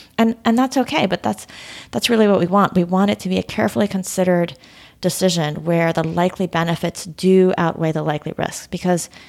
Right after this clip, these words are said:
these medicines are on the list because in most older adults, the likely benefits do not outweigh the likely risks. And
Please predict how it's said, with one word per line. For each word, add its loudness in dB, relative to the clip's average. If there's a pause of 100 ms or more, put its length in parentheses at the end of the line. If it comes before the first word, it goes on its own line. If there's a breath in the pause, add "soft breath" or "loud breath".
(640 loud breath)
these 2
medicines 4
are 6
on 4
the 4
list 2
because -4
in -2
most 2
older 2
adults, -4 (100)
the -2
likely 0
benefits -4
do -2
not -2 (380 soft breath)
outweigh 0
the 0
likely -2
risks. -6 (140)
And 4